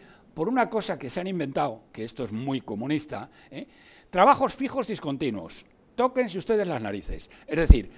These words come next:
¿qué es un trabajo fijo discontinuo? Es un trabajo temporal.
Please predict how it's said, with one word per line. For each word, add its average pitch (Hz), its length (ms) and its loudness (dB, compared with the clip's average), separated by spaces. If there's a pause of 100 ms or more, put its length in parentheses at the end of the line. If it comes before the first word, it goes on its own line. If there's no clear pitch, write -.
(120)
¿qué 254 160 4
es 262 120 0
un 240 120 -4
trabajo 214 440 2
fijo 202 580 -2
discontinuo? 127 680 -6 (180)
Es 135 340 0
un 143 100 -6
trabajo 143 300 0
temporal. - 420 -10